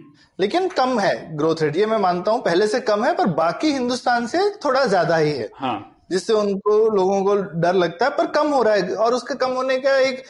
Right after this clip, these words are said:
Speaker 1: बड़ा कारण है कि बांग्लादेश अब समृद्ध देश बन रहा है।
Speaker 2: बिल्कुल।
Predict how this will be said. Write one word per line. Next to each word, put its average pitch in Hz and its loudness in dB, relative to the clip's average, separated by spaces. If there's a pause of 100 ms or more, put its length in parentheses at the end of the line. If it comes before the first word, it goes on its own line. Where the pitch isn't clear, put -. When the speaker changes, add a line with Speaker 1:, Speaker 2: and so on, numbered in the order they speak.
(100)
Speaker 1:
बड़ा 196 2
कारण 233 2
है 247 0
कि 254 -4
बांग्लादेश 214 0
अब 214 0
समृद्ध 202 0
देश 185 0
बन 165 0
रहा 135 2
है। - -10 (360)
Speaker 2:
बिल्कुल। 139 -4